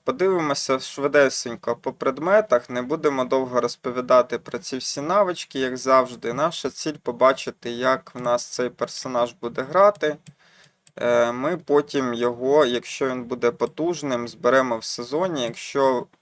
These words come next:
м, розробники щось виправлять, то, скоріше за все, зберемо якусь іншу збірку, але,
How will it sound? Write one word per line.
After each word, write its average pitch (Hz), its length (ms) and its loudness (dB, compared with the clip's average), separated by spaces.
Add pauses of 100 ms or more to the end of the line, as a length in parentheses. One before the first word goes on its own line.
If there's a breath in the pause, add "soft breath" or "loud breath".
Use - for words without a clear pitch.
м, 113 380 -4
розробники 127 680 -2
щось - 420 -6
виправлять, 139 640 -2
то, 120 100 -12
скоріше 131 540 -6
за 117 160 -8
все, 123 300 -2
зберемо 117 520 0
якусь 113 440 -8
іншу 165 360 -6
збірку, 147 600 -4
але, 143 440 4